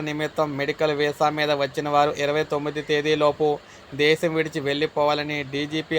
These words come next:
హరీష్ కుమార్ గుప్తా తెలిపారు. నిబంధనలకు విరుద్ధంగా రాష్ట్రంలో అక్రమంగా ఉండే పాకిస్తాన్ జాతీయులపై చట్ట ప్రకారం చర్యలు తీసుకుంటామని ఒక ప్రకటనలో తెలిపారు.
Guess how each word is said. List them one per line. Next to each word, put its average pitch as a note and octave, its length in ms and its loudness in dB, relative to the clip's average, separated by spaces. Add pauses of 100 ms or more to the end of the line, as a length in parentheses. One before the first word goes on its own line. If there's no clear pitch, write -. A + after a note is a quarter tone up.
హరీష్ D3+ 300 -2
కుమార్ D3+ 300 0
గుప్తా D3 240 0 (120)
తెలిపారు. C#3 420 0 (420)
నిబంధనలకు D#3+ 560 0
విరుద్ధంగా D#3 460 2 (160)
రాష్ట్రంలో D#3 420 2 (120)
అక్రమంగా D3+ 520 -2 (100)
ఉండే D3+ 160 -2 (140)
పాకిస్తాన్ C#3 680 0 (640)
జాతీయులపై D3 580 0 (160)
చట్ట C#3+ 200 -4 (120)
ప్రకారం D#3 400 0
చర్యలు D#3 300 0
తీసుకుంటామని D3+ 680 0 (140)
ఒక D3 180 -4
ప్రకటనలో D3+ 440 0 (100)
తెలిపారు. C#3+ 420 0